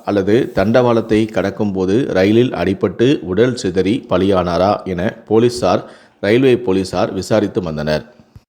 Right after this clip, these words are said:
நாற்பத்தைந்து நாட்களுக்கு பிறகு வெளியான பிரேத பரிசோதனை அறிக்கையில் அரவிந்த் மேத்யூ கழுத்து நெரிக்கப்பட்டு கொல்லப்பட்டிருப்பது தெரிய வந்தது. இதையடுத்து ரயில்வே போலீசார் அரவிந்த் மேத்யூ குறித்து விசாரணை நடத்தியதில், திருவள்ளூர் மாவட்டத்தை அடுத்த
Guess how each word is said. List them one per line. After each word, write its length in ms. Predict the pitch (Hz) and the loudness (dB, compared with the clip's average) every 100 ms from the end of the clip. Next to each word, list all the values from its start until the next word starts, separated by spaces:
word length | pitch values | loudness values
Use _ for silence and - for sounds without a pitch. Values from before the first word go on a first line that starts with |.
| _ _ - | _ _ -2
நாற்பத்தைந்து 600 | 98 110 120 117 110 104 | 0 0 0 0 0 0
நாட்களுக்கு 500 | 104 110 117 104 104 | -2 0 0 2 0
பிறகு 280 | 104 104 104 | 0 2 2
வெளியான 520 | 98 101 101 95 104 - | 2 2 2 2 0 -2
பிரேத 260 | 98 113 120 117 | 2 2 4 0
பரிசோதனை 380 | 101 - 95 | -2 -4 -6
அறிக்கையில் 460 | 87 87 107 120 85 - - _ 98 | -6 -4 0 0 0 -6 -18 _ -2
அரவிந்த் 400 | 110 123 131 98 | 0 2 -2 -2
மேத்யூ 340 | 98 95 95 117 | -2 -2 -2 -4
கழுத்து 400 | - 104 139 135 117 | -2 0 0 0 0
நெரிக்கப்பட்டு 600 | 98 98 110 104 92 110 127 | 0 0 -2 -2 -2 -2 0
கொல்லப்பட்டிருப்பது 720 | 95 104 110 101 101 90 90 120 151 | 0 0 0 -2 -4 -2 0 0 0
தெரிய 240 | 90 87 | 0 0
வந்தது. 280 | 80 80 82 - - - - - - | -2 -4 -4 -6 -12 -16 -14 -10 0
இதையடுத்து 500 | 127 120 123 - 120 131 | 4 4 2 0 0 0
ரயில்வே 340 | 104 110 127 120 | 0 0 2 0
போலீசார் 560 | - 104 95 95 98 87 | 0 -4 -4 -2 -2 0
அரவிந்த் 400 | 95 110 127 127 92 | 0 0 0 -2 0
மேத்யூ 300 | 101 98 98 | 0 0 -2
குறித்து 340 | 98 92 87 117 | 0 -4 0 0
விசாரணை 420 | 95 90 110 101 87 | 2 0 0 0 -2
நடத்தியதில், 540 | 80 78 117 123 90 - - _ _ _ - | -4 -2 0 2 0 -4 -16 _ _ _ 0
திருவள்ளூர் 480 | 135 135 127 123 113 | 2 4 4 2 0
மாவட்டத்தை 600 | 104 98 95 - 90 92 | 0 0 0 -2 -2 -2
அடுத்த 280 | 87 92 | -2 -2